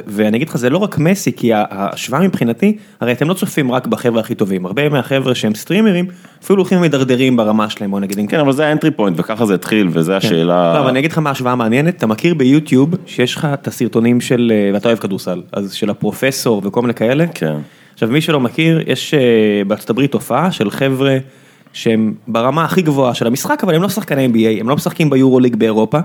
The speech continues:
Speaker 1: הם מסריטים את עצמם, מגיעים לשכונה, ו-, או מחופשים,
Speaker 2: כן,
Speaker 1: או כל
Speaker 2: אנקל
Speaker 1: מיני,
Speaker 2: דרו ו-
Speaker 1: כן, כל מיני כאלה, מחופשים לכל מיני זקנים, אה, וכ-, ולא, והם פשוט משפילים את האנשים על המגרש, ועושים צחוקים, ומעלים את זה ליוטיוב, לא לייב, וזה תוכן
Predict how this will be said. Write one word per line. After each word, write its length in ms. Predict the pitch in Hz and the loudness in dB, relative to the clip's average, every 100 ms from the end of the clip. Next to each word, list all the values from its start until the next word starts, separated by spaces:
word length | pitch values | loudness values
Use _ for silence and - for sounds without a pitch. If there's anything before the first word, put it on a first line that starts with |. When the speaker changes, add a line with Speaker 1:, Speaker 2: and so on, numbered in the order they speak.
| - - - - | -4 -20 -20 -6
Speaker 1:
הם 220 | 131 131 - - _ | -2 -2 -4 -12 _
מסריטים 460 | 127 123 143 139 196 | -4 -2 -2 0 2
את 60 | 214 | 0
עצמם, 240 | 214 180 | 0 0
מגיעים 300 | 131 135 196 | 2 4 2
לשכונה, 600 | 160 - 120 123 175 262 285 - _ _ _ _ - | 2 0 0 2 2 0 -2 -12 _ _ _ _ -16
ו-, 300 | - 120 117 | -2 2 2
או 100 | - | 2
מחופשים, 840 | 175 - 165 - - 151 139 135 127 | 0 2 0 -2 0 4 4 2 0
Speaker 2:
כן, 140 | 175 | 0
Speaker 1:
או 120 | 151 | 0
כל 40 | 165 | 0
Speaker 2:
אנקל 80 | - 170 | 0 2
Speaker 1:
מיני, 140 | 101 | 2
Speaker 2:
דרו 260 | 101 95 185 | 4 4 4
ו- 160 | 80 76 | 2 2
Speaker 1:
כן, 140 | 320 285 | 2 2
כל 120 | 269 | 2
מיני 160 | 254 220 | 0 2
כאלה, 240 | 180 175 | 2 2
מחופשים 380 | 165 - 135 160 | 0 -4 -2 0
לכל 140 | 156 | 2
מיני 120 | 151 135 | 2 2
זקנים, 560 | 110 139 127 139 139 | 0 2 4 4 4
אה, 200 | 139 123 117 | 4 4 2
וכ-, 120 | - - 113 | -2 -6 -8
ולא, 500 | 113 110 117 120 151 | -10 -4 -2 0 0
והם 120 | 131 127 | 0 0
פשוט 160 | - | 2
משפילים 440 | 156 147 - 123 143 | 2 2 0 2 2
את 60 | |
האנשים 300 | 151 120 151 | 2 0 2
על 60 | 139 | 2
המגרש, 440 | 120 110 107 139 - | 2 0 -2 -4 -2
ועושים 260 | 117 151 | 0 0
צחוקים, 460 | 135 - 143 143 160 | 0 0 -2 2 2
ומעלים 280 | 117 110 135 | 4 4 4
את 40 | 131 | 4
זה 80 | |
ליוטיוב, 340 | 110 135 160 120 | 2 2 2 2
לא 140 | 131 | 2
לייב, 360 | 127 139 208 226 - - - - - | 4 2 2 -2 -8 -20 -20 -20 -12
וזה 220 | 120 113 123 | -8 -6 -2
תוכן 440 | 165 165 170 | 0 0 2